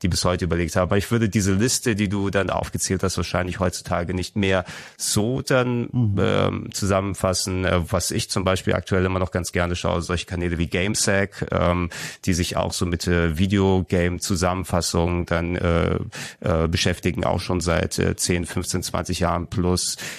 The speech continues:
Speaker 1: Äh, oder, äh, ich weiß nicht, ob du auch mal was von, von Game Center C X gehört hast?
Speaker 2: Auch noch nicht, um Gottes Willen, noch nie gehört.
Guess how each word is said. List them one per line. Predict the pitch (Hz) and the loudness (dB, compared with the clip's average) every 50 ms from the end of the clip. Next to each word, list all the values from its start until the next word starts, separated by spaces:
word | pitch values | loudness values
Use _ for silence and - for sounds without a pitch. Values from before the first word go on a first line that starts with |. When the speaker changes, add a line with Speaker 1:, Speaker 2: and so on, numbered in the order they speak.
| - - | -10 -4
Speaker 1:
Äh, | - 107 98 95 90 | 0 2 4 4 4
oder, | 92 - - 98 98 92 95 95 95 95 92 - - | 2 0 0 0 2 4 4 4 4 4 2 0 -2
äh, | 85 98 101 98 | 0 2 2 2
ich | 98 - 101 - | 2 0 0 0
weiß | 107 101 95 - | 0 0 0 0
nicht, | 117 | 0
ob | 95 85 | -2 0
du | - 104 | 0 0
auch | 92 90 | 0 2
mal | 98 98 95 87 | 2 0 2 0
was | 92 - - | 0 -2 -2
von, | - 90 92 | -4 -6 -6
von | - - 101 95 - | -4 -6 -6 -4 0
Game | 98 98 104 107 | 0 0 0 0
Center | - - - 98 92 - | 0 0 -2 0 0 0
C | 101 - - 110 95 - | 0 2 2 2 2 0
X | 143 - - - - - _ _ - | 0 -2 -4 -6 -6 -8 _ _ -4
gehört | - 110 113 120 117 - | -2 0 0 0 -2 -2
hast? | 139 151 175 - - | -4 -4 -2 -2 -2
Speaker 2:
Auch | - 135 160 202 240 - | 2 2 2 2 2 2
noch | 240 175 | 2 4
nicht, | 139 123 113 - | 4 4 2 2
um | 123 113 - | 0 2 2
Gottes | - 156 190 196 233 185 - - | 2 2 2 2 2 0 2 2
Willen, | 147 131 127 | 4 6 6
noch | 131 117 | 4 4
nie | 120 160 185 233 277 302 294 | 6 6 6 6 6 4 4
gehört. | 269 240 240 202 185 156 131 - - | 4 4 4 4 4 2 0 -2 -8